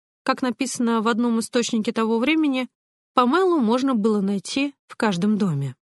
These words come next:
На протяжении девятнадцатого века повествования о жизни рабов знакомили белых читателей с жизнью невольников в Южных Штатах Америки. Такие книги, как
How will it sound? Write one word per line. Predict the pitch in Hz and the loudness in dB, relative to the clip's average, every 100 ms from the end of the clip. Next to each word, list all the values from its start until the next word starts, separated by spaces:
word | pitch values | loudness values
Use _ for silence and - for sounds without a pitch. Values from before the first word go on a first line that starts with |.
| _ _ _ _ _ _ _ _ _ | _ _ _ _ _ _ _ _ _
На | 208 | -4
протяжении | 196 214 220 196 208 208 | -2 -2 -2 0 2 0
девятнадцатого | 185 208 - 214 - - 202 | 0 -2 -2 -2 -4 -6 -4
века | 202 277 - 320 _ _ _ _ | 0 0 -2 -8 _ _ _ _
повествования | - 254 262 262 269 349 349 302 262 | 0 0 0 0 4 4 2 0 0
о | 247 | 0
жизни | 226 240 214 208 | 2 0 0 0
рабов | 196 190 190 302 320 - _ | 0 -2 0 -2 -2 -12 _
знакомили | 208 233 254 320 330 320 262 | -2 -2 0 0 0 2 0
белых | 247 254 269 254 | 0 0 0 -2
читателей | - 247 311 320 285 277 | -6 -2 -2 -2 -2 0
с | 220 | 0
жизнью | 185 254 233 214 | -2 -2 0 0
невольников | 202 190 220 294 277 269 262 | 0 0 0 0 -2 -4 -4
в | 233 | -2
Южных | 196 214 208 226 - | 0 0 0 -2 -4
Штатах | - 196 - 233 | -4 -4 -4 -2
Америки. | 233 208 156 - 131 _ _ _ _ _ _ _ _ | -2 -2 -4 -10 -20 _ _ _ _ _ _ _ _
Такие | - 233 262 254 | -4 -2 -2 -4
книги, | 269 262 226 | -2 0 0
как | 220 214 - | 0 -2 -4